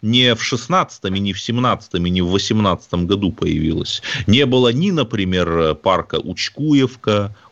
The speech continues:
очень красивый парк, да, который просто по московским лекалам, видно даже, что те же самые дизайнерские элементы, видно просто, что москвичи просто контролировали, чтобы вот ничего никуда там не ушло.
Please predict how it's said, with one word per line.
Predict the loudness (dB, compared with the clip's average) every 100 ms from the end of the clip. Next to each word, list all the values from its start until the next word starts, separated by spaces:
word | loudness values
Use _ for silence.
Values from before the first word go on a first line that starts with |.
| 2
очень | 4 4 0 -4 -4
красивый | -4 -4 -2 -2 0 0
парк, | 0 0 0 -4 -8
да, | 0 2 2 -2 _ _
который | -4 0 2 4 4 2
просто | 0 0 0 0 0
по | 0 2 2 2 -4 -2
московским | -2 -2 0 0 -2 -6 -2
лекалам, | 0 0 2 2 2
видно | 2 2 4 2 2
даже, | 2 0 -2
что | -8 -8
те | -2 0
же | 0
самые | 0 0 0 -2 -2
дизайнерские | 0 2 0 -2 -8 -2 0
элементы, | 2 2 0 0 -4 -8 -12 0
видно | 4 6 6 4 0 -4 _ _
просто, | 4 6 4 0 -10
что | -8 -2 0
москвичи | 2 0 -2 -2 0
просто | 0 4 2 2 -8
контролировали, | -6 -4 0 0 0 0 0 -2 -6 -10 -14 _
чтобы | -10 -2 0 2
вот | 2 2
ничего | 0 2 4 4 2
никуда | 0 -4 0 2
там | 2 -2 -2
не | -2
ушло. | -4 -6 -6 -6 -6